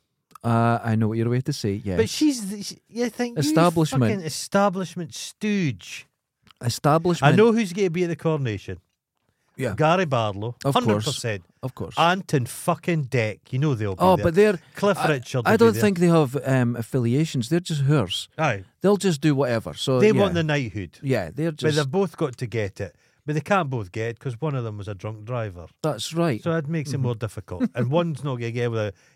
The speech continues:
Speaker 2: a Beckham will be there.
Speaker 1: Oh, he's
Speaker 2: 'Cause
Speaker 1: dying for it.
Speaker 2: Oh.
Speaker 1: That Peaky Blinders cunt. He's
Speaker 2: I
Speaker 1: dying for
Speaker 2: hate
Speaker 1: it.
Speaker 2: that cunt, do you?
Speaker 1: Yeah, he
Speaker 2: And he's, kinda worst thing he did, jizz.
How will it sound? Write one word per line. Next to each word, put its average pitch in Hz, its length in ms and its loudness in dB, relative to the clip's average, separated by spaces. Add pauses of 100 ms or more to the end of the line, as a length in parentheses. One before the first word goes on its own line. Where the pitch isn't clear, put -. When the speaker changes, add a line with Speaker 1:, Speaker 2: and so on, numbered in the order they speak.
Speaker 2:
a 123 340 0 (280)
Beckham 156 340 -2
will 117 100 -4
be 98 160 -8
there. 95 260 -6 (360)
Speaker 1:
Oh, 104 120 0
he's 98 80 -2
Speaker 2:
'Cause 113 140 -4
Speaker 1:
dying 104 280 -2
for 101 200 -8
it. 95 180 -10
Speaker 2:
Oh. 131 420 2
Speaker 1:
That 120 220 -2
Peaky 120 280 -4
Blinders 107 460 -2
cunt. - 360 -6
He's 117 260 -2
Speaker 2:
I - 20 2
Speaker 1:
dying 110 260 4
for 101 80 -2
Speaker 2:
hate 131 120 4
Speaker 1:
it. 110 60 -4
Speaker 2:
that 101 220 -2
cunt, 95 300 -8
do 104 80 -8
you? 131 340 -4
Speaker 1:
Yeah, 127 340 4
he 117 220 0 (160)
Speaker 2:
And 131 140 0
he's, - 400 -4 (260)
kinda 190 220 2
worst 156 320 0
thing 143 160 -2
he 131 140 -2
did, 120 340 -4 (600)
jizz. 95 600 -4